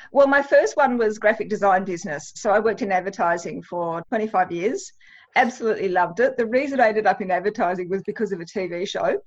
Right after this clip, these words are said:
So I used to watch Bewitched when I was a kid. So thirteen, fourteen, um, I used to watch Bewitched, and I used to think, so it was the witch who married a mortal, and the mortal told her he couldn't,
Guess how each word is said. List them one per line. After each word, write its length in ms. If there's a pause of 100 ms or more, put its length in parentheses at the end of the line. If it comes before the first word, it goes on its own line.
(480)
So 240
I 160
used 180
to 60
watch 200
Bewitched 420
when 120
I 60
was 140
a 40
kid. 440
So 200
thirteen, 560
fourteen, 720 (460)
um, 480 (160)
I 40
used 220
to 60
watch 240
Bewitched, 420
and 100
I 40
used 280
to 80 (100)
think, 260 (100)
so 160
it 100
was 180
the 140
witch 520
who 140
married 280
a 60
mortal, 480 (360)
and 120
the 40
mortal 400
told 200
her 140
he 160
couldn't, 420